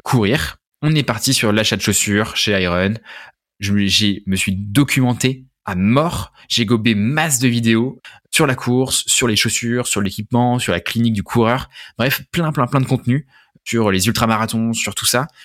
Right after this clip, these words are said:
Je me suis nourri énormément. C'est quelque chose que je regardais, euh,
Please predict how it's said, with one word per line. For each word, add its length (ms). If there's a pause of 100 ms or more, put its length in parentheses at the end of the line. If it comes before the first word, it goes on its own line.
Je 100
me 60
suis 160
nourri 600
énormément. 420
C'est 120
quelque 120
chose 160
que 100
je 80
regardais, 440
euh, 100